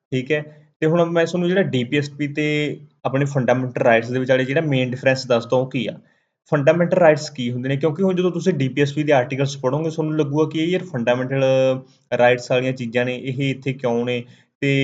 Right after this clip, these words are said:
ਇਹਨਾਂ ਨੂੰ ਆਪਾਂ ਅਲੱਗ ਪਾਰਟ ਕਿਉਂ ਬਣਾਇਆ। ਜਿਹੜੇ ਫੰਡਾਮੈਂਟਲ ਰਾਈਟਸ ਤੇ ਇੱਧਰ ਆ ਗਏ ਆਪਣੇ ਕੋਲ ਡੀ ਪੀ ਐਸ ਪੀ, ਠੀਕ ਹੈ।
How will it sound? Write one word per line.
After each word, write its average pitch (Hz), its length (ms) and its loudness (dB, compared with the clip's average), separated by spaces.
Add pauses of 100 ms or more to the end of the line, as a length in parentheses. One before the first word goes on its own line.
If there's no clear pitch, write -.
(240)
ਇਹਨਾਂ 139 320 -2
ਨੂੰ 156 320 -2
ਆਪਾਂ 143 220 2
ਅਲੱਗ 131 180 2 (100)
ਪਾਰਟ 143 300 6
ਕਿਉਂ 127 180 2
ਬਣਾਇਆ। 120 300 0 (380)
ਜਿਹੜੇ 131 180 -2
ਫੰਡਾਮੈਂਟਲ 139 520 2
ਰਾਈਟਸ 147 280 0
ਤੇ 151 160 -4
ਇੱਧਰ 135 220 -2
ਆ 147 80 4
ਗਏ 135 80 0
ਆਪਣੇ 135 160 -6
ਕੋਲ 139 180 -2
ਡੀ 120 120 -2
ਪੀ 110 140 -6
ਐਸ 107 140 -8
ਪੀ, 101 160 -18
ਠੀਕ 135 260 -8
ਹੈ। 151 120 0